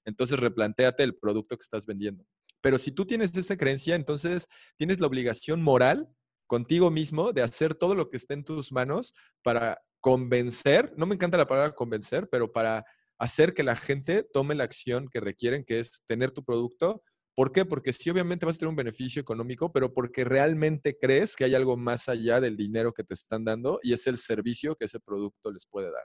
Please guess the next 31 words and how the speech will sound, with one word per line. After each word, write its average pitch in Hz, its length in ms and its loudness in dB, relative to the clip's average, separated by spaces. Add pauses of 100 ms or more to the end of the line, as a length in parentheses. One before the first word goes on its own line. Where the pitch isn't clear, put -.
¿no? 160 160 -14 (100)
Entonces, - 340 -10
también 117 260 -4
por 123 100 -2
eso 127 120 -4
es 123 80 -14
importante 120 640 -8 (260)
el 110 120 -6
retargeting, 127 640 -2
estarlo 120 320 -4
utilizando 117 600 -4
de 110 80 0
todas 151 220 -2
las 135 100 -2
maneras 120 280 -4 (100)
posibles, 120 460 -6 (400)
para, 113 300 2
porque 110 220 -4
la 101 140 -2
gente 131 480 0
es 117 80 -4
difícil 117 480 -8
de 117 100 -8
convencer 113 680 -2
y 110 100 -2
más 117 220 0
los 143 160 -2
latinos 127 640 -4
nos, 101 400 -12
nos 101 200 -10
somos, - 580 -6